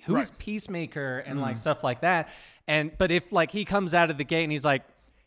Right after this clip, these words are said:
Speaker 1: "Here's a Booster Gold movie." Like, just comes out with an obscure character
Speaker 3: Starring
Speaker 1: pu-
Speaker 3: Chris Pratt.
Speaker 1: With Chris Pratt.
Speaker 2: <laughs>
Speaker 1: Uh,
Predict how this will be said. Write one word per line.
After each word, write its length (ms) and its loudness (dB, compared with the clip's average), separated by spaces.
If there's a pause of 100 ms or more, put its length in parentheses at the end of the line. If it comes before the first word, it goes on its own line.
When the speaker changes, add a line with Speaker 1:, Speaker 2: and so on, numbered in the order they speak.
(200)
Speaker 1:
"Here's 140 0
a 60 2
Booster 400 -2
Gold 320 -4
movie." 400 -20 (500)
Like, 300 2 (260)
just 240 4
comes 320 2
out 300 6
with 340 2 (260)
an 100 -2
obscure 480 -4
character 600 0
Speaker 3:
Starring 200 0
Speaker 1:
pu- 80 -4
Speaker 3:
Chris 200 0
Pratt. 280 -18 (320)
Speaker 1:
With 180 -14
Chris 420 0
Pratt. 400 4
Speaker 2:
<laughs> 560 6
Speaker 1:
Uh, 520 6